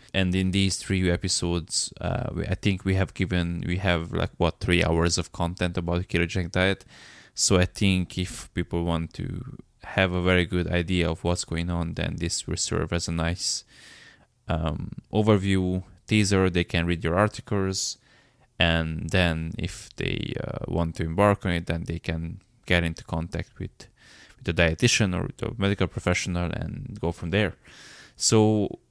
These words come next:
Adam, um, I will make sure to link the relevant articles in the description, as always.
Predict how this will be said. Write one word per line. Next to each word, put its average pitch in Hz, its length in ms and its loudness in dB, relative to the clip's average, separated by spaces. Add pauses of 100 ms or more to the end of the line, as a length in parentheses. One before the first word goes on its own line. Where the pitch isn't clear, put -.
(220)
Adam, 110 640 4 (220)
um, 87 540 6 (260)
I 101 80 8
will 104 100 8
make 107 160 6
sure 98 200 2
to - 120 -4
link 95 280 0
the 87 140 0
relevant 90 440 2
articles 90 560 0
in 87 80 -2
the 85 60 0
description, 101 580 0
as 92 140 2
always. 101 500 4